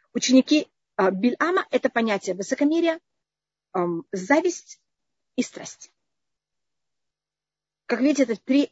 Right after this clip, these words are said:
человеческих качеств, которых есть у Авраама. Если вы придете в дом Авраама,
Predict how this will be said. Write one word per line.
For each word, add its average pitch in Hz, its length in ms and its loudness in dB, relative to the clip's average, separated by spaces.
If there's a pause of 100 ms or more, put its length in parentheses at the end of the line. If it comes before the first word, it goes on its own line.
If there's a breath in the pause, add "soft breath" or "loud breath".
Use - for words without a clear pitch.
человеческих 240 800 -2 (140)
качеств, 302 360 -2
которых 262 400 2
есть 202 240 -4
у 214 40 -2
Авраама. 285 520 -4 (500)
Если 262 300 2
вы 254 100 2
придете 247 320 0
в 185 60 -8
дом 226 160 -2
Авраама, 226 460 -2